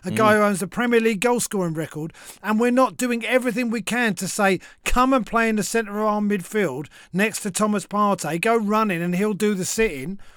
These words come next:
Speaker 1: Why are we not being more, you know, m-, committing more to this? I don't understand.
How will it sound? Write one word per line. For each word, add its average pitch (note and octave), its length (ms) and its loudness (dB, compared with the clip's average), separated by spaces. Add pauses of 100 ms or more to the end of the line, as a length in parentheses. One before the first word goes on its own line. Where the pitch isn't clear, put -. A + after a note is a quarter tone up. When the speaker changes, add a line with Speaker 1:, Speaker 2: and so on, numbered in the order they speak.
(160)
Speaker 1:
Why C4 280 0
are C#4+ 60 2
we C#4 280 0
not A#3 300 0 (260)
being A3+ 320 -2
more, A3 480 2 (880)
you A#3+ 80 -6
know, G3 280 -4
m-, A3 200 -8 (100)
committing A#3 560 0
more B3 420 -2 (160)
to F3+ 120 -4
this? C3+ 460 -10 (500)
I G3 80 -6
don't B3 180 2
understand. G#3+ 880 -6